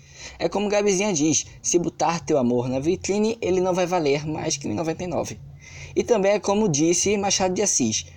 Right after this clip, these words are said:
"o dinheiro não traz felicidade pra quem não sabe o que fazer com ele." Ora, a essa altura você deve estar pensando, "Nossa, que discurso mais materialista. Sai de humanas, amigo." E olhe, ai de mim ser materialista.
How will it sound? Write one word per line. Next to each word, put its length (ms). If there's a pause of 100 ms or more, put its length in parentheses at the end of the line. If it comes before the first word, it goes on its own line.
(320)
"o 180
dinheiro 320
não 80
traz 220
felicidade 580
pra 160
quem 180
não 140
sabe 480
o 100
que 120
fazer 400
com 160
ele." 340 (540)
Ora, 280 (300)
a 100
essa 160
altura 300
você 60
deve 140
estar 180
pensando, 580 (100)
"Nossa, 380
que 100
discurso 440
mais 320
materialista. 920 (300)
Sai 180
de 100
humanas, 480
amigo." 360 (320)
E 120
olhe, 280 (260)
ai 220
de 160
mim 240
ser 160
materialista. 720